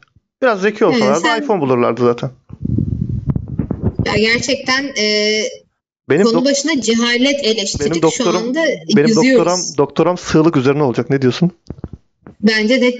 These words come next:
Speaker 2: çok iyi yaparsın ya. Kendinden de bir şeyler bulacağın bir doktora
Speaker 1: Hı hı.
Speaker 2: çalışması olur.
Speaker 1: Kendimden bir şeyler
Speaker 2: Senin için
Speaker 1: katmak
Speaker 2: çok
Speaker 1: istiyorum <laughs> özellikle.
Speaker 2: Sevdiğim bir konuyu yapmak istiyorum bu sefer.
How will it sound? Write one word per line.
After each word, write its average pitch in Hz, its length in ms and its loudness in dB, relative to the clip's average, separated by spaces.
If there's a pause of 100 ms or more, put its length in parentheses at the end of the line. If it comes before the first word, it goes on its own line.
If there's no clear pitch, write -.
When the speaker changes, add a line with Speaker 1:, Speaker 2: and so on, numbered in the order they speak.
(160)
Speaker 2:
çok 247 300 0
iyi 254 160 2
yaparsın 196 640 -4
ya. 202 120 0
Kendinden 247 520 -2
de 294 80 -2
bir 247 40 0
şeyler 254 420 0
bulacağın 233 420 0
bir 240 100 0
doktora 208 460 0
Speaker 1:
Hı 208 40 2
hı. 208 160 0
Speaker 2:
çalışması 214 640 0
olur. 214 220 0
Speaker 1:
Kendimden 165 480 2
bir 147 40 0
şeyler 165 160 2
Speaker 2:
Senin - 140 -2
için - 20 0
Speaker 1:
katmak - 240 -2
Speaker 2:
çok - 20 0 (120)
Speaker 1:
istiyorum 135 140 2 (100)
<laughs> - 0 -
özellikle. - 600 0 (2000)
Speaker 2:
Sevdiğim 311 500 -2
bir 302 80 -8
konuyu 277 320 2
yapmak 233 440 0
istiyorum 233 460 2
bu 233 40 -4
sefer. 226 400 0